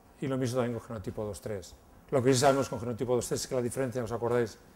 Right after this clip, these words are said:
entre C C y no C C es, es menos llamativa. Pero, en cualquier caso, la respuesta es muy, es muy buena.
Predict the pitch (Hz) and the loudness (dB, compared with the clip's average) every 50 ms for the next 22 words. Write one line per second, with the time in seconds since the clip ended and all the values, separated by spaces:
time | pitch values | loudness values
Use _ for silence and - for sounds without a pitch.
0 | - - - - 139 113 127 131 - - 143 - 143 131 113 107 123 113 - - | -20 -20 -12 -10 -8 -4 -4 -4 0 0 0 4 4 2 2 0 -6 -8 -8 -8
1 | 127 104 - 120 127 143 - - - - - - - - - 139 - - - - | -10 -6 -4 -4 -4 -4 -6 -12 -20 -20 -20 -20 -14 -6 -6 -4 -4 -4 -8 -6
2 | - 156 120 123 135 131 120 110 117 110 107 107 101 131 113 104 92 - - - | -6 -4 -4 -2 -2 -4 -2 -4 -4 -4 -6 -6 -4 -4 -6 -6 -6 -10 -16 -20
3 | - - - - - - - - - - 131 123 127 127 120 - - - - - | -20 -20 -20 -20 -20 -20 -20 -20 -6 -2 2 4 4 4 4 0 -10 -20 -16 -12
4 | - 120 123 120 110 131 117 - - 110 - - 147 156 147 135 127 117 113 110 | -6 -4 -2 2 2 2 2 2 -2 -4 -2 -2 -2 -2 -4 -6 -6 -6 -6 -6
5 | 98 - 135 110 - 117 98 95 110 107 104 107 113 110 95 110 110 107 110 110 | -8 -10 -12 -10 -10 -10 -10 -10 -10 -10 -10 -10 -10 -10 -8 -8 -6 -6 -6 -8
6 | 107 | -8